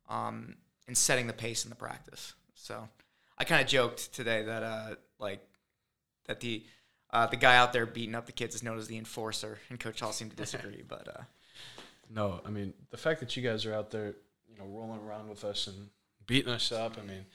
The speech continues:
Speaker 2: it's, it's, it's tough love, and you need that, and it's, it's the only way we're gonna get better,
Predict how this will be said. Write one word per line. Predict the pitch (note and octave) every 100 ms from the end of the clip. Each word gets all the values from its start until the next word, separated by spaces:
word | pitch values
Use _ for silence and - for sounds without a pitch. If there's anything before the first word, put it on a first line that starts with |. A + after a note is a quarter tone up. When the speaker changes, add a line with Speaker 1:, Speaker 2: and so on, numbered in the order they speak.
| - - - - - - - - - - -
Speaker 2:
it's, | D3 C#3 - -
it's, | D3+ D3 -
it's | - - -
tough | E3+ E3+ D3
love, | D#3+ D3+
and | B2
you | A#2+
need | C3 D#3+ C3
that, | A#2 B2
and | A#2+ A2+ - - -
it's, | A2+ A2+
it's | B2
the | -
only | C3+ C3+
way | C3
we're | B2+
gonna | B2+ A#2+
get | A#2 F#2+
better, | B2+ A2